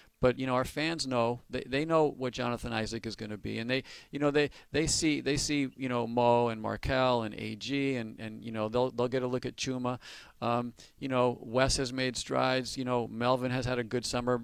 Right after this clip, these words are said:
Obviously, he was, he's been injured, but he's kind of maxed as Mo did, like, his off time. Um, so, you know, uh, it's about building it and, and making it a place where people wanna come. I, I will say this. This has been a crazy free agent summer. I mean, you've had more money and more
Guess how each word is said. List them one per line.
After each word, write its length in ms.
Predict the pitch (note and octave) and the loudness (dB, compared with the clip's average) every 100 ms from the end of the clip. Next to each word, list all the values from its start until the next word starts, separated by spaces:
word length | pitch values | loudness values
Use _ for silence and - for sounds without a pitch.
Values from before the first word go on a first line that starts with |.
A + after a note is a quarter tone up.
| - | -6
Obviously, 600 | - A#2+ A#2+ A#2 - A#2+ | -2 -2 0 -2 -2 -2
he 120 | G#2+ A#2+ | 0 -2
was, 140 | A2+ | -4
he's 180 | A#2 A#2 | -4 -6
been 140 | A2+ | -6
injured, 380 | G#2+ A#2 A#2 A#2 | -6 -4 -2 0
but 100 | A#2 | 0
he's 140 | A#2 | 0
kind 180 | - B2+ | -4 -4
of 60 | A2 | -2
maxed 400 | A2 A#2+ - - | 0 0 -2 -8
as 180 | A#2 G#2+ | -6 -6
Mo 260 | A2 A2+ | -2 -2
did, 260 | A#2 A#2+ G#2+ | 0 -2 -2
like, 160 | A2+ - | -4 -4
his 180 | A#2 | -6
off 320 | G#2+ A2 A2+ - | 0 2 2 -2
time. 320 | A#2 A#2+ B2 - - - - | -4 -4 -6 -14 -18 -20 -8
Um, 280 | B2 B2+ B2+ - - - | 0 0 -2 -8 -20 -6
so, 340 | - G3 F#3 | 4 6 6
you 140 | F3 G3+ | 2 2
know, 260 | G3 F3+ - | 2 2 0
uh, 200 | D#3 D#3+ - | 4 4 4
it's 200 | E3 E3+ | 0 0
about 440 | D#3 F3+ D3+ A2+ | 4 4 4 4
building 360 | D3 D#3+ E3+ F3 | 4 4 0 -4
it 180 | F3+ - | -4 -2
and, 340 | C#3 C#3 C3 - | 0 0 -4 -4
and 200 | B2+ B2+ | -4 -2
making 340 | C#3+ E3+ E3+ D#3+ | -2 -2 -2 -4
it 80 | |
a 40 | C#3+ | -4
place 340 | - D3 D3 | 0 0 0
where 200 | C3+ B2+ | 2 0
people 340 | - C#3+ C#3+ C3 | 0 -2 -2 0
wanna 240 | C3 A#2+ | 0 -2
come. 320 | - C3+ B2 | -4 -2 -2
I, 120 | A2+ B2 | 0 0
I 180 | - | 4
will 220 | C3+ D3+ E3+ | 2 2 0
say 240 | - D3 | 2 2
this. 300 | C#3 B2 - - - - _ _ _ _ _ - - - - | 4 4 2 -8 -20 -20 _ _ _ _ _ -20 -20 -20 0
This 180 | D#3+ G3 | 2 4
has 140 | D#3 | 2
been 100 | C#3+ | 2
a 80 | A#2+ | 0
crazy 800 | - - C#3 C#3+ C#3+ C3+ C3 - | 0 -2 2 2 4 2 0 -2
free 300 | - - B2+ | -12 -2 0
agent 260 | B2 A#2+ A#2 | 0 -2 -4
summer. 380 | - A2 G#2 | -2 -2 0
I 60 | G#2+ | -2
mean, 160 | A2 B2+ | -2 -2
you've 140 | C#3+ | 0
had 140 | C#3 | 0
more 220 | B2 C3 C3 | 0 2 2
money 340 | B2 B2+ B2 | 2 0 0
and 80 | A2+ | -2
more 320 | A#2 A#2+ A#2+ | 2 2 2